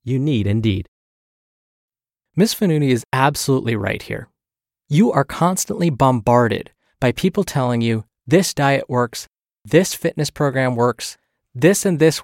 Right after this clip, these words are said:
work." Well, guess what? Yeah, it might work for them, but it doesn't always mean it's gonna work for you. Yes, P ninety X works if you stick to it. Yes, Insanity works if you stick to it.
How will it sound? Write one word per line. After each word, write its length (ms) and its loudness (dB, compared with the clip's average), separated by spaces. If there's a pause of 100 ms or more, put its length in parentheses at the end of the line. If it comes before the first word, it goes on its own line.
work." 360 0 (640)
Well, 100 0
guess 240 0
what? 220 0 (420)
Yeah, 180 6
it 60 -2
might 180 0
work 180 -2
for 160 -4
them, 300 -4 (160)
but 100 0
it 160 -4
doesn't 400 2
always 340 0
mean 280 0
it's 120 -6
gonna 200 -2
work 220 -6
for 140 -4
you. 240 4 (640)
Yes, 400 0 (180)
P 200 0
ninety 320 2
X 220 -4 (100)
works 420 -2 (380)
if 220 -4
you 60 -2
stick 320 0
to 160 0
it. 100 -12 (580)
Yes, 460 2
Insanity 720 2
works 440 -4 (440)
if 200 0
you 80 -4
stick 320 -4
to 180 -4
it. 120 -14